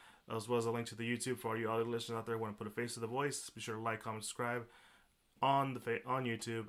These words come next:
and we have a Patreon for support in any form of way. And yeah, guys, that's it. Miss Marvel. Hopefully it does get better. Hopefully the, the last episode will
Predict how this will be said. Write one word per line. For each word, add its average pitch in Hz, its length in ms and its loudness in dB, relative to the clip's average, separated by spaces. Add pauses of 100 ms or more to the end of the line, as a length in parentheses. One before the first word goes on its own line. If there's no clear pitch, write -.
and 120 260 -2
we 117 60 0
have 110 80 2
a 104 40 -2
Patreon 104 460 -6
for 104 100 -12
support 101 420 -6
in 104 60 -8
any 101 100 -8
form 101 160 -10
of 101 60 -6
way. 117 220 2 (680)
And 127 360 -2
yeah, 151 300 0
guys, 131 800 -2
that's - 440 -8
it. - 180 -8
Miss 123 240 -2
Marvel. 123 480 2 (280)
Hopefully 143 420 4
it 123 160 4
does 120 200 4
get 117 220 -2
better. 113 280 0
Hopefully 123 340 2
the, 113 340 0
the 113 180 2 (160)
last 113 240 0
episode 113 400 -2
will 107 380 -2